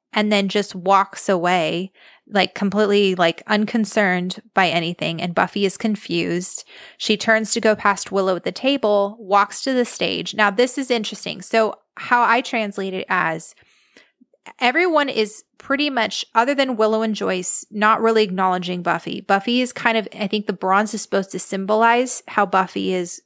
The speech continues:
going through life and how everyone is doing their normal thing. Like, Willow's going on a date with Oz. Like, she sees Buffy and waves and everything,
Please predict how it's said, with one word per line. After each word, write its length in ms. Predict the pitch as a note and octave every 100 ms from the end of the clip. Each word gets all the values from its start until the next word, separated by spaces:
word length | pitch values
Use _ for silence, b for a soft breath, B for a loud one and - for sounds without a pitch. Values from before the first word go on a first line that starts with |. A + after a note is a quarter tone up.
| C#4
going 320 | G3+ F#3+ F#3
through 240 | F3+ G3+ F#3
life 520 | E3 D#3 A#3+ - - B B B B
and 140 | A3
how 120 | G#3 G3+
everyone 460 | G3 G3+ A3 A3+
is 180 | A3 G3
doing 360 | G3 G3 G#3 G3+
their 160 | G3
normal 420 | F3+ F3+ F#3+ A3
thing. 540 | A3+ G#3 G3 F#3+ F#3+ G3+ _ -
Like, 180 | G3 -
Willow's 340 | G3 G3 G#3
going 220 | - A#3+
on 100 | B3
a 80 | B3
date 200 | A#3 B3+
with 160 | C#4 -
Oz. 400 | D#4+ D#4+ G3+ G3
Like, 120 | -
she 180 | - B3+
sees 280 | - C4 A#3+
Buffy 380 | G#3+ G#3 A3+ A3
and 160 | F#3+
waves 340 | G3 A#3 C4 -
and 80 | G#3
everything, 480 | G3 G3 E3 F#3